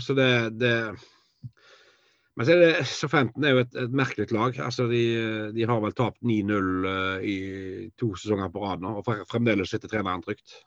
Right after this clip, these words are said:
Eh, det er jo litt merkelig. Eh, hva jeg tror? Eh, jeg tror ikke jeg tror faktisk ikke Calvert Lewin er,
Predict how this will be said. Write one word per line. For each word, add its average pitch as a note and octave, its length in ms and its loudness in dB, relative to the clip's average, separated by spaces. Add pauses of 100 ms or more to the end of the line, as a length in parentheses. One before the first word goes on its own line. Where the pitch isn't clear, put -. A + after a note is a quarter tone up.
Eh, G2 420 -14 (140)
det G2 80 -6
er F#2+ 60 -6
jo F#2+ 320 -10
litt - 120 -18
merkelig. G#2+ 300 -8 (320)
Eh, G#2 640 -4 (1600)
hva C#3+ 140 4
jeg B2+ 100 4
tror? D#3 380 2 (100)
Eh, D3 220 0 (100)
jeg C#3 80 -2
tror D#3 220 2
ikke B2 400 4 (1160)
jeg C3+ 240 -6
tror C#3+ 140 -2
faktisk C3 280 -2
ikke G#2 520 -6
Calvert G#2+ 260 -2
Lewin F#2+ 280 -2
er, G2 220 -8